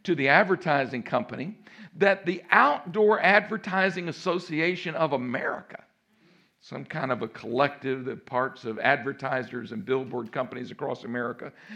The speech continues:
decided to adopt the campaign as a new P S A, a new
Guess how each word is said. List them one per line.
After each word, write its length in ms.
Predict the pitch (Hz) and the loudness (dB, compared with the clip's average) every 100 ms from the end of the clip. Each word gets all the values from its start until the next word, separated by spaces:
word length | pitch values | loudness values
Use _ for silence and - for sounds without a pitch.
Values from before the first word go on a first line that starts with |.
| 220 165 | -16 -2
decided 680 | 160 - 220 226 247 240 | 0 2 4 6 4 2
to 200 | - 220 | -2 0
adopt 540 | 180 131 165 180 233 - | 0 2 4 6 4 0
the 40 | |
campaign 800 | 160 175 170 160 - 175 170 180 175 - - | -8 -4 -4 -4 -2 -2 0 -4 -6 -14 2
as 220 | 156 151 | 2 4
a 80 | 147 | 2
new 320 | 143 170 202 | 2 0 -2
P 300 | 202 - 185 | -4 0 2
S 180 | 170 165 | 2 2
A, 120 | 131 | 2
a 60 | 110 | 2
new 280 | 131 165 | 0 0